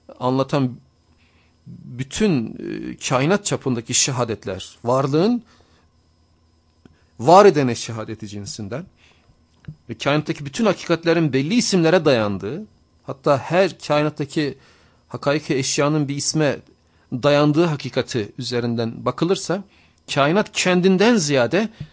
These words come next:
kendisinde tecelli eden bu isimlere, e, işaret ediyor.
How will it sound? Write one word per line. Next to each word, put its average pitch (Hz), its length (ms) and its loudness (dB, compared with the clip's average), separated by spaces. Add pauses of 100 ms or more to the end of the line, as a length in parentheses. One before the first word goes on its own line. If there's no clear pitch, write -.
(120)
kendisinde 156 580 0
tecelli 170 440 4
eden 185 300 6
bu 165 80 4
isimlere, 160 600 4 (640)
e, 131 80 -4
işaret 117 460 0
ediyor. 104 420 -6